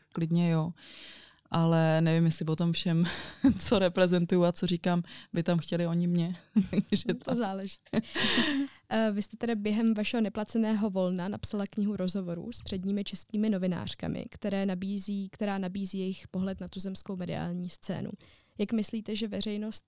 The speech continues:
Speaker 2: přijala takhle ryze ženské až feministické téma?
Speaker 1: Mm, já mám pocit, že dobře, že velmi dobře. Eh, teď momentálně myslím, že máme kolem šesti a půl tisíce prodaných výtisků, což je, myslím, celkem fajn na moji první knížku a na to, že je to,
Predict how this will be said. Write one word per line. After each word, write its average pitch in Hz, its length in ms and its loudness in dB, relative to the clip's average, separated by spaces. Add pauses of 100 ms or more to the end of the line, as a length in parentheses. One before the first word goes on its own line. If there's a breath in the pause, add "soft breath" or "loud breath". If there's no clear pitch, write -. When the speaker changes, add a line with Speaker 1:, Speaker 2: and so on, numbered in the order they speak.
Speaker 2:
přijala 220 400 -6
takhle 190 420 -8
ryze 190 280 -2
ženské 196 540 -8
až - 300 -10
feministické 196 720 -8
téma? - 340 -10 (720 soft breath)
Speaker 1:
Mm, 175 220 2
já 175 100 2
mám 175 160 2
pocit, 170 240 -4
že 160 140 0
dobře, 165 360 -6 (220)
že 190 260 -8 (160)
velmi 180 260 -6
dobře. 220 400 -6 (160)
Eh, 180 40 -8
teď 180 180 -8 (180)
momentálně 180 560 -2
myslím, 175 260 -6
že 175 60 -2
máme 170 180 -4
kolem 170 260 -4
šesti - 420 -6
a - 40 -8
půl 170 180 -10
tisíce 165 380 -6
prodaných 165 420 -4
výtisků, 208 560 -4
což - 300 -6
je, 165 160 0 (340)
myslím, 160 280 -2
celkem 160 380 -2
fajn 160 460 0
na 156 240 -2 (420 loud breath)
moji 165 180 2
první 165 340 0
knížku 165 560 0
a 170 80 -4
na 156 140 0
to, 156 200 -8
že 156 140 -2
je 151 180 -2
to, 151 480 -4